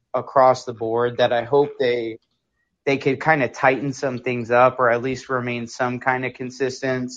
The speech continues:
consistency with it because, uh, you know, it, it's really kinda distracting from a great playoff just across the board. And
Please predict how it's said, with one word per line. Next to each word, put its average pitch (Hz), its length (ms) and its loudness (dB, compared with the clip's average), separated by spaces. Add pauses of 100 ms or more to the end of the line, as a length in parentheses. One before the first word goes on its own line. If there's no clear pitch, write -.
(560)
consistency 135 760 -4
with 127 300 -2
it 127 300 2 (500)
because, 123 840 4
uh, 113 460 2 (220)
you 175 120 0
know, 117 320 0 (200)
it, 147 160 8
it's 147 360 4
really 156 280 6
kinda 139 280 0
distracting 127 800 2
from 123 160 -6
a 113 60 -10
great 120 420 -2
playoff 120 340 2 (100)
just - 360 -8
across 123 480 2
the 127 80 -4
board. 123 500 -4 (600)
And 135 600 4